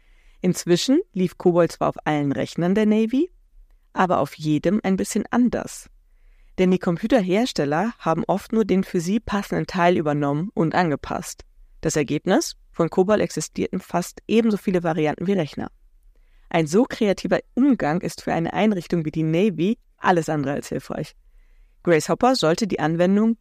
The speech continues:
deshalb standardisieren. Aus den geplanten sechs Monaten, sie sollte für sechs Monate zurückkommen, also nach sechs Monaten für sechs Monate zurückkommen, wurden weitere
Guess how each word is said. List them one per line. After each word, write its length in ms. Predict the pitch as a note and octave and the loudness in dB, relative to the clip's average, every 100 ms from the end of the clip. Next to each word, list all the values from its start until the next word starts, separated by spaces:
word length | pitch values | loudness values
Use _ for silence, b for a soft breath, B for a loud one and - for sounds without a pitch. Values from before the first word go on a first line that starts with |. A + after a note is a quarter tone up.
| D#3 | -4
deshalb 380 | C#3+ D3+ F#3 - _ | -4 -4 -4 -6 _
standardisieren. 960 | - E3+ F3 - G#3+ F3 D3 - - - _ - - _ - - | -4 -2 -2 -2 -4 0 0 -2 -8 -14 _ -20 -20 _ -20 -2
Aus 180 | E3+ - | 0 2
den 120 | F3 | 0
geplanten 600 | E3 - E3+ A#3 - A3 | 0 0 4 4 2 -4
sechs 460 | F3 A#3+ - - | 0 0 0 -6
Monaten, 600 | - F#3 F3 C3 - D#3+ F#4+ - - - - | 0 2 2 0 -4 -4 -4 -8 -20 -20 -10
sie 120 | E3 | 0
sollte 240 | E3+ E3+ | 0 0
für 140 | G3 E3 | -2 -2
sechs 260 | F#3 - | -2 0
Monate 340 | G3 F3 E3+ E3 | 0 2 0 -4
zurückkommen, 640 | - D#3 D#3 E3+ F3+ C#4 - | -6 -6 -2 0 0 0 -4
also 180 | - C#3+ | -6 -2
nach 180 | D#3 F3+ | 0 0
sechs 220 | - F3+ | 0 -2
Monaten 360 | F#3 F3 - D#3+ | 2 2 0 -4
für 240 | - F3+ E3+ | -4 -2 0
sechs 220 | F#3 - | -2 0
Monate 280 | F3 E3 E3+ | 0 0 -4
zurückkommen, 520 | - D#3+ - A3 E4+ - _ _ _ _ _ - _ _ _ | -6 -6 -2 -2 -2 -6 _ _ _ _ _ -20 _ _ _
wurden 300 | E3+ F#3 D#3+ | 2 2 4
weitere 640 | D3+ G3+ - G3 F#3 F#3+ | 4 2 2 0 2 0